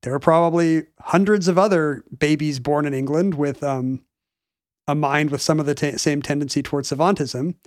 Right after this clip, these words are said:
but he would have been in a very forgiving little bubble that could see past his oddities and understand the value of what he could contribute. And that would not be true of a bunch of working class kids of his period.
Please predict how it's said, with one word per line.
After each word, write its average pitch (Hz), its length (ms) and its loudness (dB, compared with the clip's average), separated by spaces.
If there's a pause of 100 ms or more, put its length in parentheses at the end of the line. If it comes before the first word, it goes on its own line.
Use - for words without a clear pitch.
(1000)
but 151 280 2
he 185 180 2
would 185 140 4
have 156 100 -2
been 175 120 6
in 165 100 2
a 156 40 0
very 156 220 2
forgiving 151 800 0 (1080)
little 156 320 2
bubble 175 420 6
that 151 160 -2
could 131 320 -4
see 180 240 0
past 160 380 2
his 147 140 0
oddities 147 540 2
and 139 200 -4
understand 156 540 0
the 147 60 -2
value 143 380 2
of 143 120 -4
what 139 100 -2
he 131 60 -4
could - 140 -8
contribute. 131 560 0 (520)
And 143 140 -2
that 147 160 0
would 147 100 -2
not 160 240 0
be 156 120 0
true 135 400 -2
of 120 420 -8
a 139 60 -10
bunch 131 260 -4
of 110 200 -10 (140)
working 185 300 4
class 143 260 0
kids 131 240 -2
of 117 80 -8
his 110 100 -10
period. 110 380 -16